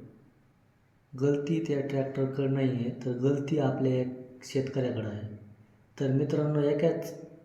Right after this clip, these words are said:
समजा एखाद्याकडे एक एकर शेती जर असेल, तर तो शेतकरी बैल घेऊ शकत नाही, हे,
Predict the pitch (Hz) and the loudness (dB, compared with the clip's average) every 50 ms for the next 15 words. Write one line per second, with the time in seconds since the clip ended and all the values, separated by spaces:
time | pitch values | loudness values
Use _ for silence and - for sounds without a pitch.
0 | - _ _ _ _ - - 143 143 147 143 139 143 143 143 151 143 147 147 127 | -20 _ _ _ _ -8 -4 -4 0 2 2 2 2 0 0 0 0 0 0 2
1 | 147 147 135 139 143 143 143 143 147 - - - 147 147 143 - - - - - | 2 2 4 4 4 2 2 0 0 -2 -2 -2 -2 -4 -4 -4 -8 -12 -8 -6
2 | 143 135 - 165 147 143 139 135 123 127 123 120 113 110 110 - - - - - | -4 -2 -2 0 0 2 2 2 2 0 0 -2 -4 -4 -4 -6 -10 -14 -16 -20
3 | - - - - - - _ _ _ _ _ _ _ _ _ _ _ _ _ - | -20 -20 -20 -20 -20 -20 _ _ _ _ _ _ _ _ _ _ _ _ _ -8
4 | 143 135 131 - 156 156 156 156 156 - - - - 160 151 147 - - - 151 | -6 -6 -4 -2 0 0 0 0 0 -2 -6 -4 -2 0 0 0 0 0 2 2
5 | 151 147 151 - - - - 175 151 131 131 143 147 147 147 143 135 135 135 135 | 4 2 2 0 -2 -6 -6 -6 -2 2 4 4 6 6 4 4 4 2 2 2
6 | - - 135 127 131 123 - 110 110 107 101 - - - - - - - - - | 2 0 0 0 0 0 -2 -2 -4 -4 -4 -6 -8 -10 -14 -18 -18 -20 -20 -20
7 | - - _ _ _ _ _ _ _ _ _ _ _ _ _ _ _ - - - | -20 -20 _ _ _ _ _ _ _ _ _ _ _ _ _ _ _ -20 -20 -20
8 | - - - - - - - 143 143 147 147 | -20 -20 -20 -20 -14 -4 0 2 4 4 4